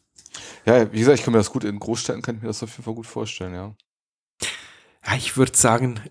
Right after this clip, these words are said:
Speaker 2: wir hüpfen doch in die Microsoft-Ecke, da hast du viel mehr Ahnung.
Speaker 1: Ja, theoretisch schon, aber auch da ist nicht viel los. F-, momentan dominier-, äh, ja, dominantes Thema ist die Xbox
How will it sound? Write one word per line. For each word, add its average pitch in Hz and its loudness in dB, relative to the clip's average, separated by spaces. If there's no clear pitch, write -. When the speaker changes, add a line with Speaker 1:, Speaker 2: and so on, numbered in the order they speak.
Speaker 2:
wir 123 6
hüpfen 160 4
doch 156 4
in 151 4
die 151 6
Microsoft-Ecke, 135 4
da 104 4
hast 110 0
du 120 2
viel 156 4
mehr 127 6
Ahnung. 98 2
Speaker 1:
Ja, 120 -2
theoretisch 110 -2
schon, 170 2
aber 104 4
auch 110 4
da 117 4
ist 123 0
nicht 120 -4
viel 123 -6
los. 120 2
F-, - -16
momentan 131 4
dominier-, 123 2
äh, 107 2
ja, 104 6
dominantes 110 2
Thema 110 2
ist - -4
die - -8
Xbox - -6